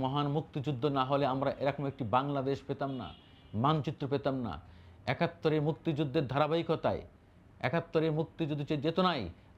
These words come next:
আমরা যেই বাংলাদেশ চেয়েছিলাম, যেই স্বাধীনতা চেয়েছিলাম, যা যা চেয়েছিলাম, যেই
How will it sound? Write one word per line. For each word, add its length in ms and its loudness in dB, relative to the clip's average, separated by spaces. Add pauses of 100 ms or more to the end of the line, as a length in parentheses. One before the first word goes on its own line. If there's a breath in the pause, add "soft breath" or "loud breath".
আমরা 160 4 (120)
যেই 160 6 (100)
বাংলাদেশ 340 2 (100)
চেয়েছিলাম, 340 2 (380)
যেই 200 6 (540 loud breath)
স্বাধীনতা 520 2
চেয়েছিলাম, 440 2 (720)
যা 120 6 (100)
যা 80 2 (120)
চেয়েছিলাম, 480 -2 (840 loud breath)
যেই 160 8